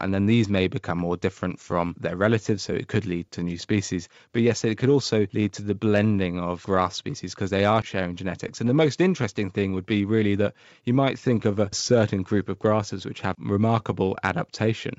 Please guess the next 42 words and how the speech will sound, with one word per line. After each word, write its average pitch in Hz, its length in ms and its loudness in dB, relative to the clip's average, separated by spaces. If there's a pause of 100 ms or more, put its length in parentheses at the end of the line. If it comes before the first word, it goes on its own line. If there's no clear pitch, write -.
and 92 160 -4
it's - 240 -8
only 98 240 2
isolated 98 480 -2
to - 140 -12
that 160 220 -4
group. 127 320 -2 (360)
But 104 100 -2
this 131 160 0
process 104 500 -2
means 113 520 0
that - 180 -4
actually 95 460 -2
this 95 180 -4
adaptation 101 600 -6
can 98 140 -2
be 95 140 -2
borrowed 104 400 2
or - 60 -4
stolen 101 480 -4
by 92 160 -8 (140)
distantly - 380 0
related 90 340 -6
grasses, 87 480 -8
and 90 100 -8
so 92 240 -2
that - 180 -4
trait 110 460 -2
may 110 300 2
no 110 400 2
longer 98 240 0
be 101 100 0
restricted - 720 -2
to 104 100 -4
that - 220 -4
particular - 500 -6
branch 95 560 -2
on 92 100 -8
the 90 100 -8
tree 87 200 -6
of 90 100 -8
life. 101 380 -10